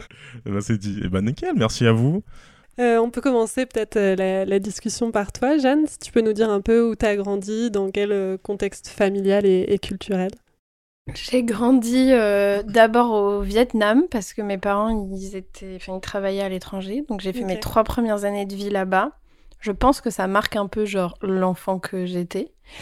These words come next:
Speaker 3: Mais après, je suis rentrée à Paris et donc j'ai eu une enfance parisienne et j'ai vécu dans Paris, dans le quinzième. Et, euh, bah, culturellement, euh,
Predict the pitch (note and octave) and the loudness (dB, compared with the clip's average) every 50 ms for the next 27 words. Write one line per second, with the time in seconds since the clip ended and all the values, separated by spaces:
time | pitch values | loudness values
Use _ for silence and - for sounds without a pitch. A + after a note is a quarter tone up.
0 | - - - - - - B3+ C4+ D4 C4 G#3 G3 - - G3 G3 - - - F#3 | -16 -16 -18 -14 -2 4 8 10 10 10 8 6 0 -2 -6 -4 -4 -4 -4 -4
1 | F#3 F#3 - - A#3 G#3 - F#3+ F3+ F3 G3 A3+ A#3+ G3 F#3+ G3+ G#3 G3 F#3+ F3+ | -4 -4 -2 -2 -2 -2 0 -2 -2 -2 -2 -4 -4 -4 -4 -6 -6 -4 -4 -4
2 | F3+ F3+ F3+ F3+ F3 - - A#3 A3+ - - F#3 F3+ - G#3+ G#3 G#3 G3 G3 G3 | -2 -2 -2 -4 -4 -6 -8 -10 -8 -8 -8 -4 0 0 0 0 -2 -4 -2 -4
3 | G3+ G#3+ A3+ A3+ - - F#3 F3+ F3+ F#3 F#3 F3+ F3+ F3 - F#3+ F#3+ G#3 F#3 G3+ | -4 -4 -6 -8 -8 -8 -8 -6 -6 -6 -6 -8 -8 -8 -8 -12 -12 -6 -2 0
4 | G3 G3 A3+ - G#3 - F3+ G3 G#3 _ _ - G3+ F#3 F#3 F3+ - - G#3 G#3 | 0 0 -2 -6 -10 -10 -10 -12 -18 _ _ -10 -8 -8 -8 -8 -8 -8 -8 -8
5 | G3+ F#3+ F#3+ F#3 F#3 G3 A3+ B3+ C#4 - _ _ - - - - - - - - | -8 -6 -6 -6 -4 -2 -2 -2 -2 -2 _ _ -20 -20 -20 -20 -20 -20 -20 -20
6 | - - _ _ _ _ - A3 G#3 G3+ G3+ G#3+ A#3 B3+ C4 C4 C4 A#3 G3+ F#3+ | -20 -20 _ _ _ _ -6 -4 -2 -2 0 0 2 2 2 4 2 2 2 0
7 | F#3+ F#3 F#3 F#3+ F#3+ F#3 F#3 F#3 F3+ F3+ F#3 F#3 F#3 - - - G#3 G#3+ - - | -2 -4 -4 -4 -6 -6 -6 -6 -6 -4 -4 -6 -6 -8 -8 -12 -10 -8 -2 -2
8 | G#3+ G3 G3+ F#3+ G3 G3 G#3 A3 A#3 A#3+ B3 A#3+ A3+ G3+ G3 F#3+ F#3 F#3 F#3 F#3 | -2 0 0 -2 -2 -2 0 0 2 2 2 2 0 0 0 -2 -2 -2 -2 -4
9 | F3+ F3+ | -4 -6